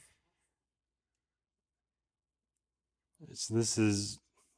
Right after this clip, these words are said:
really tricky area to reach, so this is a good way to get in there.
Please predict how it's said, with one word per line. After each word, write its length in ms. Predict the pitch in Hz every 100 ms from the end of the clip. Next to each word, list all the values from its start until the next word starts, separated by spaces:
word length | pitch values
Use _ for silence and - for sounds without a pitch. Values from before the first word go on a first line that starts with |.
| _ _ _
really 360 | 127 120 135 127
tricky 340 | 123 127 127
area 300 | 113 113 117
to 100 | 107
reach, 460 | 104 131 113 - -
so 320 | 104 98 92 -
this 80 | -
is 80 | 101
a 40 |
good 120 | 98 101
way 120 | 98
to 100 | 92
get 140 | 95
in 120 | 98
there. 160 | 107 139